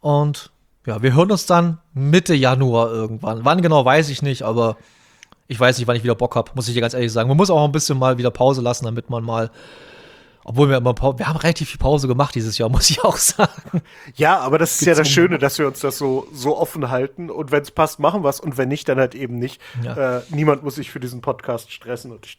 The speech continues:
Speaker 2: glaub, das ist
Speaker 1: Ja,
Speaker 2: ganz
Speaker 1: und,
Speaker 2: gut.
Speaker 1: und, und, ja, und Holy versteht das schon irgendwie.
Speaker 2: Ja, ja, ja. Die, die, die <laughs> müssen sich halt mit Emma-Matratzen absprechen und dann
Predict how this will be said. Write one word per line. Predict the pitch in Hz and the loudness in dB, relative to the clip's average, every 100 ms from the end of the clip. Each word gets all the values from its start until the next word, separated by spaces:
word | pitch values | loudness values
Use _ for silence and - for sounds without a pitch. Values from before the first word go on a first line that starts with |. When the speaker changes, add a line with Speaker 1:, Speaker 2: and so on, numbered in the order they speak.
| _ | _
Speaker 2:
glaub, | 120 117 | -12 -12
das | - 101 | -12 -16
ist | - | -10
Speaker 1:
Ja, | 123 127 | -2 0
Speaker 2:
ganz | 143 | 0
Speaker 1:
und, | 143 | 0
Speaker 2:
gut. | 151 | -2
Speaker 1:
und, | 156 | -6
und, | - _ _ _ _ _ | -10 _ _ _ _ _
ja, | 117 | -4
und | 127 135 - | 0 0 4
Holy | 139 156 156 | 6 6 6
versteht | 131 - 127 | 2 0 0
das | 139 - | 0 -2
schon | 113 | -6
irgendwie. | - 117 107 107 110 - - | -6 -8 -8 -8 -10 -10 -2
Speaker 2:
Ja, | 151 | 0
ja, | 165 160 147 143 | 2 2 0 -4
ja. | - 123 123 120 - 123 - | -8 -8 -8 -10 -10 -10 -10
Die, | 135 120 | -12 -12
die, | - - | -4 -4
die | - | -2
<laughs> | 139 | 0
müssen | 151 - | 2 2
sich | 156 156 | 0 2
halt | 160 160 | 2 2
mit | 151 | 0
Emma-Matratzen | 160 175 160 151 143 143 - | 0 2 2 0 0 -2 -2
absprechen | 135 143 - 127 131 120 131 | -8 -8 -10 -6 -6 -6 -12
und | 123 117 | -14 -10
dann | 120 120 | -10 -10